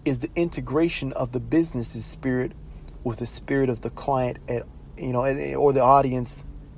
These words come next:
period. You know, if someone's interfering with, like, uh, or throwing rocks or throwing stones at a business, right? Um,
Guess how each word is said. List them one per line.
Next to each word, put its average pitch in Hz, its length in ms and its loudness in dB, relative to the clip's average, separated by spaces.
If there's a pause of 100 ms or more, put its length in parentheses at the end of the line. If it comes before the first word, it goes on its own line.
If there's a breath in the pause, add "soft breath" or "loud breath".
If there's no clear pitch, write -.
(200)
period. - 380 2 (2000 loud breath)
You 151 100 4
know, 147 120 10
if 135 80 6
someone's 190 520 6
interfering 160 760 4
with, 139 180 2
like, 135 360 6
uh, 127 340 6
or 131 200 0
throwing 151 440 6
rocks 135 400 6
or 127 60 -2
throwing 131 300 2
stones 139 840 2 (560 loud breath)
at 117 400 8
a 143 80 6
business, 131 500 6
right? 139 280 6 (1600)
Um, 131 560 4